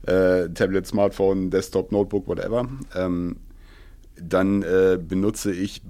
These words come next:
bei jedem, äh, zu jedem Zeitpunkt bestimmte Dinge im Hintergrund, ne? Also wenn ich jetzt einfach nur das Internet benutze, in Anführungszeichen, mit meinem Browser, da hängen ja unheimlich viele Sachen dran, ne? Also da ist einmal der Betriebssystemhersteller da dran, der, äh,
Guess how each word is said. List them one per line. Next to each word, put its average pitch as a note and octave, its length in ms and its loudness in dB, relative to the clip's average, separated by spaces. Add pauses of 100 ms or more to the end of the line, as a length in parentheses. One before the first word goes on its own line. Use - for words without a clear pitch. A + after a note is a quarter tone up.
bei F2+ 140 2
jedem, F#2 460 0
äh, E2 160 -6
zu - 140 -6
jedem F#2+ 200 0
Zeitpunkt F#2+ 720 -2
bestimmte G2 480 -4
Dinge F#2 240 -2
im F2 120 -4
Hintergrund, D2+ 500 -8
ne? A2+ 60 -4
Also G2 200 -4
wenn F2 80 -2
ich E2+ 80 -4
jetzt F2 140 -6
einfach F2+ 220 -4
nur F2+ 180 -2
das F2 180 -2
Internet A#2 340 -2
benutze, A2+ 340 -4
in A2+ 60 -4
Anführungszeichen, A2+ 680 -4
mit G2 60 -6
meinem F#2 140 -6
Browser, G#2+ 480 0
da F2 140 -4
hängen G2+ 180 -2
ja F#2+ 140 2
unheimlich F#2+ 480 -2
viele F#2 160 -2
Sachen E2+ 240 -4
dran, C#2 340 -6
ne? D2+ 100 -8
Also E2 200 -8
da D2+ 100 -4
ist - 80 -6
einmal D2+ 160 -8
der D2 60 -4
Betriebssystemhersteller F#2+ 960 -4
da E2 120 -2
dran, E2+ 340 -2
der, E2 340 -2
äh, D#2 320 -2